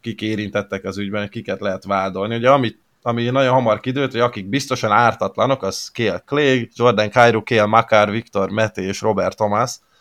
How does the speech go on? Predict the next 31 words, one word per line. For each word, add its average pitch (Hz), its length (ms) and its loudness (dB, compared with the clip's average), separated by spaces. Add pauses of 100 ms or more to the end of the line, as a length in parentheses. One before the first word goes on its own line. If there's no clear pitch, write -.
(400)
akik, 101 360 -8
ö, 104 120 0
alibivel 107 580 0
igazolták, 95 680 -4
hogy, 98 340 -8
ö, 101 220 -6 (140)
ők, 101 320 -12
ők, 92 280 -14
ö, 95 260 -6
nem 101 140 -8
is 98 120 -10
voltak 95 340 -2
ott. - 360 -2 (440)
Ugye 117 120 -6
voltak 131 320 4
nagyon 131 200 2
sokan, 113 360 0
akik, 107 360 -4
ö, 104 320 2 (680)
kiadtak 123 320 2
egy 127 100 0
közleményt, 117 840 2
viszont 110 340 -2
nem 117 100 0
tudták 104 300 -2
alátámasztani, 95 840 -2
hogy 101 140 -4
ártatlanok. 135 680 -2
Voltak, 120 320 0
akik, 110 360 -6
ö, 107 300 0